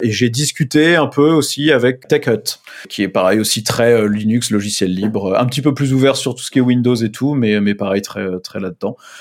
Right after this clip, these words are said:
Après, je dirais pas que c'est une communauté, en tout cas, si c'est une communauté très récurrente, euh, moi, je suis pas impliqué tr-, de manière très récurrente,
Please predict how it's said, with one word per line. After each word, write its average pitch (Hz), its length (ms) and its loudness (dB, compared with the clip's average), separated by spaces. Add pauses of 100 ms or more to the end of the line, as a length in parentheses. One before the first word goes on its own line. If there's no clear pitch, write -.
(140)
Après, 160 400 2
je 107 120 -2
dirais 139 240 2
pas 165 140 0
que 160 60 -6
c'est 160 160 2
une 143 140 2
communauté, 139 460 2
en 117 100 0
tout 131 100 -6
cas, 151 120 2
si 156 200 -2
c'est 160 160 2
une 147 100 0
communauté 139 480 2
très 127 220 2
récurrente, 127 760 0
euh, 101 240 2
moi, 113 300 2
je 107 160 -4
suis 104 280 -6
pas 117 200 2
impliqué 113 600 -2
tr-, 101 200 -8
de 101 80 -6
manière 101 300 0
très 101 160 -10
récurrente, 98 500 -4